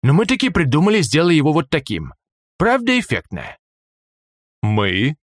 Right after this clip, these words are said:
Speaker 2: Погодите. То есть вы один из разработчиков брони из Кавасаки?»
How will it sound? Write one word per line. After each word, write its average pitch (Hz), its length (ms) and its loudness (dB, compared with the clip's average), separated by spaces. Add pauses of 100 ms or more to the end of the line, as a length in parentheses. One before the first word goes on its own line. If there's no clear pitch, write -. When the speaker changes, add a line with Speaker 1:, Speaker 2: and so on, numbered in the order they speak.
(300)
Speaker 2:
Погодите. 120 800 -4 (520)
То 139 140 2
есть 117 240 -2
вы 101 440 -2 (320)
один 107 320 0
из 151 100 0
разработчиков 135 640 0
брони 123 280 2
из 131 100 -2
Кавасаки?» 104 680 -2